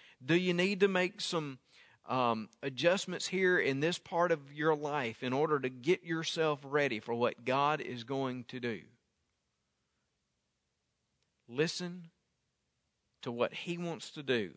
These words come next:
during that waiting period. Because get this, when you turn to Acts chapter two, as we'll look, I guess, next week or so, when you just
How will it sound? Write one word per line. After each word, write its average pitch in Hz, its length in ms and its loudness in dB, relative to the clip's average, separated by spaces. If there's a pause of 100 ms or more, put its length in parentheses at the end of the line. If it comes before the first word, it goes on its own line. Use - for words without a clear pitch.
(1200)
during 127 220 0
that 117 180 -2
waiting 120 320 -4
period. 98 340 -14 (180)
Because 123 320 -2
get 131 260 -4
this, - 460 -8 (1600)
when 113 180 -6
you 170 140 -2
turn 185 320 2
to - 120 0
Acts 165 280 -2
chapter 160 420 -4
two, 117 460 -4 (180)
as 107 140 -10
we'll 131 260 0
look, 135 320 -2
I 113 40 -12
guess, 127 260 -4
next 131 360 -4
week 127 240 -4
or 104 60 -16
so, 95 340 -10 (1300)
when 120 200 -4
you 185 160 0
just 185 420 0